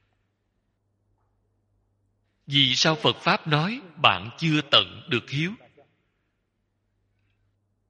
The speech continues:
Phật Pháp hiểu rõ tường tận, sinh mạng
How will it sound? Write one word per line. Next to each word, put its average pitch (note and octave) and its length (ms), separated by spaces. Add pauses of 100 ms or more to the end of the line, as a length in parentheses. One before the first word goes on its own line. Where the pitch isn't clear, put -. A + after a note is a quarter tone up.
(1800)
Phật A#2+ 300 (120)
Pháp G3 260 (1120)
hiểu A2 400
rõ A2 520 (100)
tường G2+ 340
tận, F#2 300 (420)
sinh E3 420
mạng G2+ 380